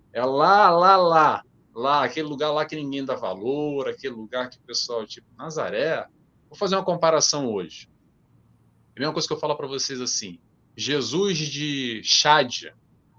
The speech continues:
de Lesoto. É o quê? Chad? Lesoto? O que que é isso? São dois países na África.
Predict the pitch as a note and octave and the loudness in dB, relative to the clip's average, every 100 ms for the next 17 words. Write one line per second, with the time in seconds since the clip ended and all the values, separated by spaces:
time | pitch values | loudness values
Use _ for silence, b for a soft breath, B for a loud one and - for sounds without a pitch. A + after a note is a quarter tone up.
0 | _ _ _ B2+ C3+ D3 A2 B2+ A#2+ - | _ _ _ -8 -2 -2 -2 -2 -2 -4
1 | - _ - A2+ - A#3 G#3+ - A2+ D3+ | -18 _ -20 -10 -2 -2 0 -2 2 0
2 | F#3+ - E2+ _ _ _ A#2 G2 - D#3 | 0 -6 -18 _ _ _ -10 -8 -8 -8
3 | F#3+ F#3 G3+ C3+ - - _ _ _ - | -10 -10 -8 -6 -8 -12 _ _ _ -8
4 | G#3 G3+ B3 - D#4 B3 B3 B3 C#4 A3+ | -4 0 2 2 2 2 2 0 -2 0
5 | C#3 - - - | 0 -2 -10 -20